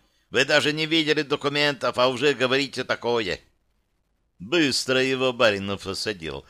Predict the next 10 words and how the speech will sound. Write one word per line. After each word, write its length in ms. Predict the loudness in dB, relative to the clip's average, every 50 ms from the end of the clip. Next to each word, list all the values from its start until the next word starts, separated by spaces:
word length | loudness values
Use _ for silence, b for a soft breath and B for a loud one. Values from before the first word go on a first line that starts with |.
| b b b b b
отметил 560 | 0 0 0 0 -2 -2 0 0 -2 -2 -2
про 180 | -4 -2 -4 -2
себя 320 | -2 -2 -2 0 0 0
Демьян, 680 | 0 0 -2 -4 -4 -2 0 2 4 4 2 0 -4 b b b b b b b b
которому 420 | 0 0 2 2 2 2 2 0 -2
чешский 440 | 0 0 2 2 0 0 0 0
адвокат 480 | 0 0 2 0 0 2 2 2 2 2
совсем 400 | -2 -4 -2 -2 -2 -2 -2 -2
не 80 | -4 0
понравился 800 | 0 0 2 2 4 4 4 4 4 0 -2 -4 -4 -4 -4 b